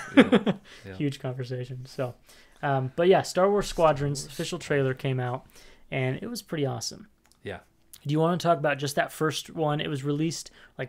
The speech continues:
Speaker 1: right after we recorded the last episode
Speaker 2: Yeah.
Speaker 1: that we did.
Speaker 2: <laughs>
Speaker 1: So this is kinda late news for a lot of you as well.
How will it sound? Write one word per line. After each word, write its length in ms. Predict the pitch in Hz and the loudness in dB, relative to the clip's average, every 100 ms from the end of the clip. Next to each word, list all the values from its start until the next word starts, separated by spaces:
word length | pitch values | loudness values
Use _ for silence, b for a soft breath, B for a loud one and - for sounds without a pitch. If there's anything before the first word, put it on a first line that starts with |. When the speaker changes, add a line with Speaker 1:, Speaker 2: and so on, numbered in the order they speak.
| 127 | -8
Speaker 1:
right 240 | 156 190 | -6 -2
after 280 | 185 - 165 | -2 -4 -6
we 120 | 147 139 | -4 -6
recorded 540 | 123 - 147 139 131 | -6 -2 0 2 2
the 100 | 131 | 0
last 400 | 120 123 127 - | 0 -2 -2 -4
episode 380 | 135 139 - 147 | -6 -6 -2 -2
Speaker 2:
Yeah. 60 | 143 | -2
Speaker 1:
that 120 | 147 | -4
we 120 | 135 | -4
did. 360 | 127 127 135 135 | -2 -2 -2 -6
Speaker 2:
<laughs> 20 | |
Speaker 1:
So 340 | - 139 127 - B B | -2 0 0 -4 B B
this 160 | 143 143 | -8 -6
is 80 | 135 | -4
kinda 240 | 147 127 | -2 0
late 260 | 127 139 135 | 0 -2 -2
news 300 | 131 135 135 | 0 -2 -4
for 160 | - | -6
a 40 | 131 | -4
lot 160 | 131 | -2
of 40 | 127 | -2
you 200 | 131 131 | -2 -2
as 120 | 127 | -2
well. 320 | 131 123 131 | -4 -4 -6